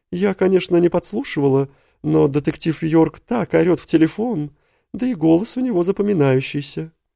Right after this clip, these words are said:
"А его паранойя заразная", — откликнулась Тина, сверля взглядом погасший экран.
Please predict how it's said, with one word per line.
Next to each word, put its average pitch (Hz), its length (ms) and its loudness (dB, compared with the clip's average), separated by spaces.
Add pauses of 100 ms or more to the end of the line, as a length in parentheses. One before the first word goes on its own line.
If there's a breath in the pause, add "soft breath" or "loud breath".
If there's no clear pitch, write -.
(360)
"А 160 140 0
его 165 340 0
паранойя 185 640 -2
заразная", — 156 880 -4 (480)
откликнулась 98 640 0
Тина, 160 360 -2
сверля 95 400 2
взглядом 95 400 0
погасший 92 480 0
экран. - 380 -6